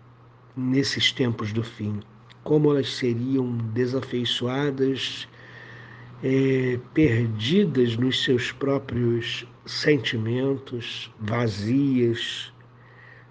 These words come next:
como elas seriam traiçoeiras.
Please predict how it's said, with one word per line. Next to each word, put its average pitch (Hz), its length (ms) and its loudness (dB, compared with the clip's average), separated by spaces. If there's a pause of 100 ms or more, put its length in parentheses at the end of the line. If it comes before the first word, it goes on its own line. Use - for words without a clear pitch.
(140)
como 143 320 4
elas 131 240 0
seriam 120 920 -2 (1300)
traiçoeiras. 123 1400 0